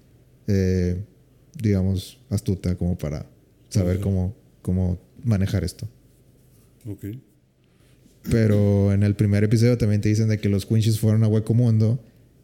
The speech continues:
Speaker 1: y, pues, básicamente le, se putearon a todos y tienen a Halliwell ahí, este, encadenada.
Speaker 2: Ajá.
Speaker 1: O sea,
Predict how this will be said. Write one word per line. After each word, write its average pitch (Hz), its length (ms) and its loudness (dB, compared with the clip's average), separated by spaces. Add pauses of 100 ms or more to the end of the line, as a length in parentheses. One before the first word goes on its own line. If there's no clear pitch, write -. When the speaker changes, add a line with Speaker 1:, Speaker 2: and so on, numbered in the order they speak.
Speaker 1:
y, 98 540 2
pues, 90 180 -2
básicamente 92 500 -2
le, 92 360 -2 (440)
se - 140 -8
putearon 92 560 -4
a 87 80 -4
todos 92 500 -4 (100)
y 87 380 0
tienen 90 320 -2
a 92 40 -2
Halliwell 87 440 -2
ahí, 90 420 -4 (320)
este, 85 580 -10
encadenada. 90 640 -4 (220)
Speaker 2:
Ajá. 104 160 -8
Speaker 1:
O - 360 -16
sea, 85 380 -4